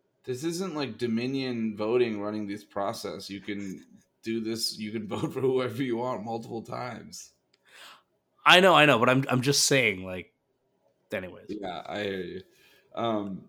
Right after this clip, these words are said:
Speaker 2: You know, I'm, I'm
Speaker 1: I thought it
Speaker 2: justifying
Speaker 1: was
Speaker 2: why guys in Sacramento, for example, don't get a lot of votes, 'cause only Sacramento votes for them.
Speaker 1: Well, 'cause it's a small city. That's why. Like,
Speaker 2: Yeah, but, yeah, Indianapolis is not a huge city, but my
Speaker 1: It's
Speaker 2: point
Speaker 1: not,
Speaker 2: is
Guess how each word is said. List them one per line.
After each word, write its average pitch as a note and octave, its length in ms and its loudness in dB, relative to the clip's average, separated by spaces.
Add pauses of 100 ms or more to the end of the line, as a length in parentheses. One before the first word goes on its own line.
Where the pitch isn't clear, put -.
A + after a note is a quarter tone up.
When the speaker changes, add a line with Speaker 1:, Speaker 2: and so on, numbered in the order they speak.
Speaker 2:
You G3 140 6
know, G3+ 60 8
I'm, D#3+ 160 6
I'm - 0 -
Speaker 1:
I F3+ 60 2
thought E3 140 6
it D3+ 40 2
Speaker 2:
justifying F3+ 440 6
Speaker 1:
was A#2+ 80 2
Speaker 2:
why C3 340 6 (160)
guys A#2 400 4
in G#2 60 -4
Sacramento, G#2+ 580 2
for - 120 -4
example, A#2+ 320 0
don't G#2 240 -2
get G#2+ 100 -4
a G2+ 40 -4
lot G2 120 -4
of F#2+ 100 -10
votes, G#2+ 300 -2
'cause - 160 -6 (100)
only E3+ 320 4
Sacramento C3+ 580 4
votes A#2 260 0
for F#2 120 -12
them. - 120 -16 (600)
Speaker 1:
Well, D3+ 200 -8
'cause D#3+ 200 -6
it's D3+ 140 -6
a C#3+ 60 -6
small C3+ 380 -4
city. B2 520 -4 (340)
That's A#2 260 -2
why. G#2 500 -4 (140)
Like, F#2+ 300 -10 (420)
Speaker 2:
Yeah, G#3+ 240 4
but, F3+ 140 2 (180)
yeah, D#3+ 320 8
Indianapolis F3 680 4
is A#2+ 40 -2
not C3 140 4
a - 20 -2
huge - 640 0
city, F#2 400 -4
but A#2 100 -2
my A#2+ 100 6
Speaker 1:
It's A#2 140 0
Speaker 2:
point D3 220 6
Speaker 1:
not, A#2+ 100 6
Speaker 2:
is E2+ 120 -2